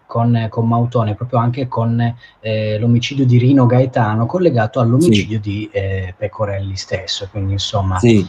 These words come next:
Speaker 1: eh,
Speaker 2: sì, l'ho
Speaker 1: è,
Speaker 2: visto.
Speaker 1: è, è strettamente collegata anche quella puntata che vi invito ad andare a rivedere,
Speaker 2: A
Speaker 1: se ve la
Speaker 2: rivedere,
Speaker 1: siete
Speaker 2: rivedere.
Speaker 1: persa, perché
Speaker 2: Se
Speaker 1: poi,
Speaker 2: se la,
Speaker 1: insomma,
Speaker 2: sì,
Speaker 1: i
Speaker 2: se ve la
Speaker 1: servizi
Speaker 2: siete
Speaker 1: segreti,
Speaker 2: persa
Speaker 1: eh, hanno operato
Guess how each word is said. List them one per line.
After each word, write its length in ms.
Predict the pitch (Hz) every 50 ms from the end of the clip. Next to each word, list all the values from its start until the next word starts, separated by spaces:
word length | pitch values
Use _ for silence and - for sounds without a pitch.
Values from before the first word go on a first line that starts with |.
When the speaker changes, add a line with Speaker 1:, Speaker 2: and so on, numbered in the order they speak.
| - _ _
Speaker 1:
eh, 260 | 101 101 101 98 98
Speaker 2:
sì, 160 | 98 110 117
l'ho 160 | 107 101 101 101
Speaker 1:
è, 180 | 101 113 113
Speaker 2:
visto. 280 | 107 107 101 90 85 - -
Speaker 1:
è, 200 | - - - - -
è 120 | - 135
strettamente 840 | 127 127 - 143 139 131 131 - 139 131 131 139 139 131 131 135 127
collegata 600 | - 135 127 123 123 117 123 127 127 123 - 123
anche 240 | 127 123 123 123
quella 200 | - - 120 117
puntata 420 | - - 143 135 127 123 120 - 120
che 140 | - - 107
vi 80 | 110
invito 340 | 113 110 107 110 104 - -
ad 80 | 113 110
andare 420 | 101 98 107 107 110 107 95 - - - - - -
a 80 | - 104
rivedere, 380 | 104 113 113 120 123 117 117
Speaker 2:
A 40 | 110
Speaker 1:
se 140 | 107 101 90
ve 80 | 98 92
la 60 | 90
Speaker 2:
rivedere, 140 | 90 - 101
Speaker 1:
siete 320 | - - 104 98 - 107
Speaker 2:
rivedere. 260 | 98 98 98 95 90 87
Speaker 1:
persa, 220 | 71 76 73 -
perché 240 | - - 95 113 107 -
Speaker 2:
Se 100 | - 101
Speaker 1:
poi, 100 | 101 98
Speaker 2:
se 180 | 101 117 110
la, 80 | 107 110
Speaker 1:
insomma, 280 | 104 95 90 - - - -
Speaker 2:
sì, 260 | - - - 120 107
Speaker 1:
i 40 | 90
Speaker 2:
se 160 | - - 120
ve 80 | 107 110
la 60 | 110
Speaker 1:
servizi 80 | 113 113
Speaker 2:
siete 220 | - 143 127 123
Speaker 1:
segreti, 380 | 110 104 110 107 - 120 113 110
Speaker 2:
persa 220 | 92 - 104 -
Speaker 1:
eh, 20 | -
hanno 320 | - 120 117 117 117 117 113
operato 760 | 110 - - 120 113 113 110 107 104 101 - 113 107 101 98